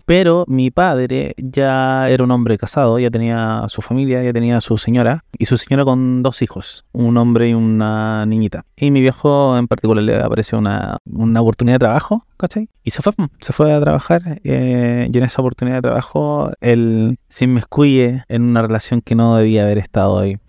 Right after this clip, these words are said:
Esta persona, eh, que termina siendo mi madre, no tiene la facultad económica como la tiene mi padre y no tiene las herramientas hasta ese momento como para poder desarrollarse en la vida. Después ella se entera de que mi padre era casado y imagínate todo el rollo que había detrás de eso,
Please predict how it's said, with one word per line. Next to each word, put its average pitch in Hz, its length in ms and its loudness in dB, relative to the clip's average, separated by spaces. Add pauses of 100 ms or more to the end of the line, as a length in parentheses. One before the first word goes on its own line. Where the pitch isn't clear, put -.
Esta 127 160 0
persona, 147 680 -2
eh, 113 640 -4
que 120 140 -2
termina 120 260 2
siendo 120 240 0
mi 113 100 2
madre, 123 440 0 (160)
no 117 340 2
tiene 120 640 -2
la 110 160 -2
facultad 110 500 0
económica 110 960 0
como 107 220 2
la 104 80 2
tiene 110 180 2
mi 107 100 2
padre 110 800 0
y 113 140 0
no 117 160 4
tiene 139 340 0
las 113 160 2
herramientas 113 640 2
hasta 110 240 0
ese 113 160 -2
momento 110 380 0
como 107 200 0
para 104 220 0
poder 107 200 2
desarrollarse 107 560 0
en 101 40 -2
la 101 80 0
vida. 107 200 0 (260)
Después 127 460 2
ella 127 200 2
se - 120 -2
entera 117 300 2
de 113 120 2
que 110 60 0
mi 110 100 0
padre 107 240 0
era 104 120 -2
casado 113 560 -2
y 117 160 -6
imagínate 107 520 0
todo 98 120 2
el 95 80 0
rollo 98 280 2
que 98 100 2
había 95 200 4
detrás 92 240 2
de 101 100 0
eso, - 220 -8